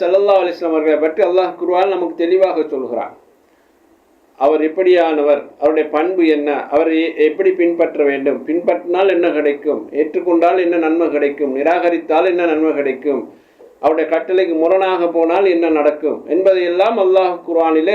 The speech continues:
ரசூல் ஸல்லல்லாஹு அலைஹி வஸல்லம் அவர்களை பற்றி சொல்லியிருக்கிறான். இப்ப ரசூலுல்லாஹை பற்றி அல்லாஹ் குர்ஆனில் என்ன சொன்னானோ அதுக்கு எந்த மாற்றமும் இல்லாமல் நாங்கள் நம்ப வேண்டும்.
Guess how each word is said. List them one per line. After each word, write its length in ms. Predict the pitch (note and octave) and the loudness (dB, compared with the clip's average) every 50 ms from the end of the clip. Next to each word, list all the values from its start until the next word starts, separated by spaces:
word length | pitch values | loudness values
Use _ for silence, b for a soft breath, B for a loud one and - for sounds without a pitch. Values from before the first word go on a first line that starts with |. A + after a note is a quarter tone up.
| G3+ F3+ | 0 -2
ரசூல் 220 | - - A3 G#3+ - | -4 -6 -8 -8 -2
ஸல்லல்லாஹு 320 | G3 F3+ E3+ D#3+ D#3+ D#3 D3+ | 0 0 2 2 4 2 2
அலைஹி 100 | D3 C#3+ | 0 0
வஸல்லம் 200 | - D#3 D3 C#3+ | -4 -4 -2 -2
அவர்களை 260 | C3+ C3 C3+ C3+ C3 B2 C3+ | -2 -2 -2 -2 -2 -2 -2
பற்றி 260 | B2+ - - F#3 G#3 A3+ G3+ - - - - | -4 -2 0 0 0 0 -2 -8 -14 -6 -2
சொல்லியிருக்கிறான். 560 | D#3+ D3+ D3+ C#3+ C3 A#2 - C3 A#2 G#2+ - - - _ b b b b b | 0 2 2 2 0 -2 -4 -4 -4 -4 -4 -8 -16 _ b b b b b
இப்ப 160 | - D#3+ D#3 D#3 | -2 0 0 0
ரசூலுல்லாஹை 520 | E3 - A#3+ B3+ B3+ B3 A#3+ A#3+ A#3 A3 A3 A3 | 0 -2 -4 -4 0 2 2 4 4 2 0 -2
பற்றி 200 | G#3 G#3+ - G3 F#3 | -6 -2 0 0 2
அல்லாஹ் 260 | F#3 G3 F#3+ F3+ - F3+ | 2 2 0 0 0 -2
குர்ஆனில் 420 | F3 F3+ F3+ F3+ F3 E3+ D#3 D#3 | -2 -2 0 0 2 2 2 2
என்ன 160 | E3 F3 F#3 E3+ - D#3+ | 2 0 -2 -4 -2 -4
சொன்னானோ 400 | D3+ C#3+ C#3+ C3+ C3 C#3 F3 A3+ - - E3 | -4 -2 -2 -2 -2 -2 0 0 0 0 0
அதுக்கு 220 | E3+ G3 F#3+ - F3+ F3 G3+ | 0 0 0 0 -2 -2 0
எந்த 140 | A3+ A#3+ G#3+ F#3 E3+ | 0 -2 0 0 0
மாற்றமும் 520 | F3 G3+ A3 - - A#3 A#3 A#3 A#3 A3+ G#3+ | 0 -2 -2 -2 2 2 2 2 2 0 0
இல்லாமல் 420 | G#3 G#3 G3+ G3+ G3+ A3 G#3+ G3+ F#3+ | 0 2 2 2 2 0 0 -2 0
நாங்கள் 240 | F3+ F#3+ F#3+ F3 D#3 | 0 -2 -2 -2 -2
நம்ப 180 | D3+ D3+ D3+ C#3+ C3 A#2+ | -2 0 0 0 0 -2
வேண்டும். 280 | A2+ G#2 G2 G#2 - | -6 -8 -10 -14 -18